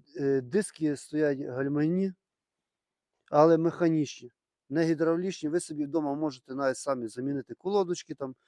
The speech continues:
чи тросик в домашніх умовах. І не треба теж по сервісах возити, бо з гідравлікою такі номера не проходять. Значить,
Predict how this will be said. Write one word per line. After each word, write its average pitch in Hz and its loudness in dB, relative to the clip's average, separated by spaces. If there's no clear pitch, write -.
чи - -8
тросик 156 -2
в 120 -14
домашніх 131 -4
умовах. 131 -2
І 151 -2
не 143 0
треба 131 -2
теж 135 -6
по 117 -18
сервісах 120 -8
возити, 113 -10
бо 117 -4
з 113 -8
гідравлікою 147 -2
такі - -16
номера 127 -2
не 131 -4
проходять. 110 -14
Значить, 139 0